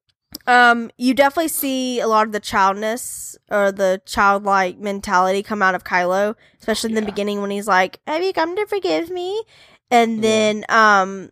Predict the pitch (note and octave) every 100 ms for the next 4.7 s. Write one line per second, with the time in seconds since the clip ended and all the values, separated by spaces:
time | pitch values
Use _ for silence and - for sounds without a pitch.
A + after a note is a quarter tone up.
0 | - A#3 B3+ A3+ C4+ D4 B3+ A3 G#3 G3+
1 | G#3+ G3 F#3 - G#3+ G3+ F3+ G#3 - F3+
2 | F3+ _ _ _ A#3+ C4+ D#4+ C#4 A#3+ G#3+
3 | - A3 F3+ G3+ - A3 G#3 G3 G3 G3+
4 | G3+ G#3 F#3+ G3 G3 F#3+